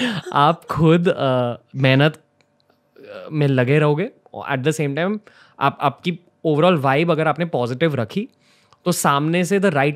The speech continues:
people will enter your life। जो, जिन इंसानों को आपके साथ definitely काम करना है उनकी लाइफ में, वो सामने से आपकी लाइफ में आ जाएंगे और आपकी बहुत मदद करने लगेंगे। अम, usually जब मैं हमारे की टीम मेंबर्स के बारे में बात करता हूँ, I always feel कि वो ऐसे ही आ गए, suddenly,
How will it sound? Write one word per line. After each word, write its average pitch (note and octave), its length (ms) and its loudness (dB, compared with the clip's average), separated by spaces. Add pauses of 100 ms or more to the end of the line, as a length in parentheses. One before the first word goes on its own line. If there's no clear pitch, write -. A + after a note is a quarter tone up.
people D3+ 220 -2
will D3 180 0
enter A#2 160 -4
your A#2+ 140 -2
life। G2 240 -8
जो, D3 600 0
जिन D#3+ 260 0
इंसानों E3+ 340 -2
को G#3+ 80 -2
आपके D#3 240 -2
साथ F#3 200 -2
definitely E3+ 560 -2
काम D3 240 -4
करना D#3 240 -2
है F3 60 0
उनकी D3+ 240 0
लाइफ F3+ 180 -2
में, A3 120 -6 (300)
वो E3 60 0
सामने D3 320 0
से E3+ 60 0
आपकी C#3+ 240 -2
लाइफ C#3+ 140 -2
में D#3 120 -4
आ A#2+ 80 -2
जाएंगे C#3+ 220 -4
और C4+ 100 -2
आपकी F3+ 260 -2
बहुत B2+ 340 -4
मदद A2+ 260 -6
करने G#2 220 -8
लगेंगे। F#2 400 -14 (540)
अम, B2 480 -2 (320)
usually D#3 440 2
जब E3+ 200 2
मैं F#3 340 0 (280)
हमारे D3 340 0
की F3 460 0
टीम D#3 260 -2
मेंबर्स D#3 320 0
के F3 100 -6
बारे D#3 160 0
में E3+ 100 0
बात D3+ 200 -2
करता F3+ 180 -6
हूँ, A3+ 80 -6
I D#3+ 40 -2
always C#3+ 380 0
feel E3+ 160 -4
कि G#3+ 60 0
वो G#3 80 2
ऐसे D3 280 0
ही D3+ 80 2
आ G#2+ 140 -2
गए, - 160 -10 (220)
suddenly, C#3+ 420 0